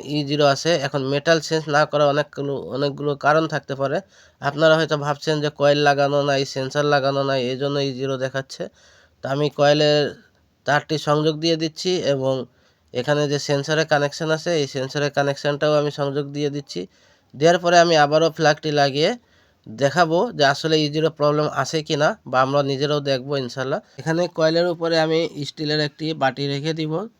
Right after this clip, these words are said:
যেন সেন্স করে সহজে। দেখেন আমি একটু পানি দিয়ে দিচ্ছি, যদি হঠাৎ করে সেন্স করে তাহলে বাটিটি পুড়ে যেতে পারে। তো হালকা একটু পানি নিয়ে নিচ্ছি। তো এখন আমি প্লাগটি লাগিয়ে আপনাদের দেখাবো।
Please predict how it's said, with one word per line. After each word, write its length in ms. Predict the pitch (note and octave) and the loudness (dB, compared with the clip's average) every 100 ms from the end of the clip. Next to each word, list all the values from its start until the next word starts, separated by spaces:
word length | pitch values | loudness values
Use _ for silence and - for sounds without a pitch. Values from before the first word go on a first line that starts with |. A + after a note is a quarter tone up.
| _ | _
যেন 280 | - B2+ C3 | -10 -4 -4
সেন্স 360 | B2 D3+ E3 D#3 | -4 -2 -4 -2
করে 280 | D3+ D3 A3+ C4+ _ | -2 -2 -2 -8 _
সহজে। 500 | - C#3 C3+ C3+ F#3+ | -10 -2 -2 -2 -4
দেখেন 300 | D3+ C3 D3+ A#3+ _ _ _ _ _ | -4 -4 -4 -6 _ _ _ _ _
আমি 200 | B2+ C3+ | -6 -4
একটু 160 | C#3 C#3+ | -4 -2
পানি 340 | D3 C#3+ D#3 | 2 2 2
দিয়ে 180 | D#3 D#3+ | 0 -2
দিচ্ছি, 340 | D3 D3 D#3+ | -2 -6 -8
যদি 240 | D#3 C#3+ C#3+ | -6 -4 -2
হঠাৎ 280 | C#3 C#3+ C#3 | -2 -4 -6
করে 240 | D3+ C#3+ | -4 -4
সেন্স 260 | C#3+ D3 D3+ | -2 -4 -4
করে 200 | C#3+ C#3 | -4 -4
তাহলে 320 | C3 C3 B2+ | -4 -4 -2
বাটিটি 480 | A#2+ C3+ C#3 C#3 C3+ | 0 0 -2 -6 -6
পুড়ে 300 | - C#3+ C#3+ | -4 -2 -2
যেতে 200 | B2+ C3+ | -2 -4
পারে। 260 | C3 C#3 A#3 _ _ _ | -2 -2 -4 _ _ _
তো 80 | - | -4
হালকা 320 | B2 C#3 B2+ | -2 -2 -6
একটু 180 | C#3+ D3+ | -8 -6
পানি 280 | C#3+ C3+ D3 | 0 0 0
নিয়ে 200 | D3 C#3+ | -2 -4
নিচ্ছি। 320 | C3+ - E3+ A#3 _ _ _ _ _ - | -6 -8 -10 -10 _ _ _ _ _ -10
তো 80 | B2 | -2
এখন 360 | C3+ C#3+ F3+ | -2 -2 2
আমি 140 | F3+ E3+ | 2 2
প্লাগটি 380 | E3 D#3+ E3 | 2 0 0
লাগিয়ে 380 | D#3+ D#3 D3 D#3+ | 2 4 4 4
আপনাদের 500 | D#3 D3 D3 C#3 C#3 | 4 4 -2 -4 -4
দেখাবো। 460 | C3 B2+ C#3 C3+ | -4 -2 -2 -4